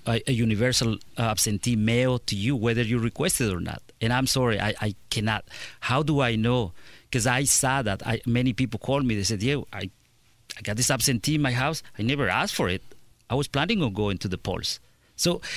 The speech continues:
uh, obviously, I don't live in Washington State, so that I cannot say, I can only speak on what's happening in Indiana. But here in Indiana, what I, my vision is, again,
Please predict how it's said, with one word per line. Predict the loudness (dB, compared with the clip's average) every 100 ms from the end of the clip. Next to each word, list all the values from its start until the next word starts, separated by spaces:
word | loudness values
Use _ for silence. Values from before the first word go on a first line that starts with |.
| -10 -12 -4
uh, | -4 0
obviously, | 2 2 2
I | 2
don't | 4 4
live | 4
in | 4 4
Washington | 2 2 0 0 0
State, | 0 0 0
so | -2
that | 0 0
I | -2
cannot | -2 0 0
say, | 0 0
I | -2
can | 0 0
only | 2 2
speak | 0 0 0
on | -2 -4
what's | -4 -2 0 0
happening | -2 -2 0 2
in | 2
Indiana. | 2 2 2 2 0 -2 -8 -14 -6
But | -2
here | 2
in | 2
Indiana, | 4 4 4 2 2
what | 2 0
I, | 0 0
my | 0 0
vision | 0 0 2 2
is, | 2 2
again, | 0 0 0 -2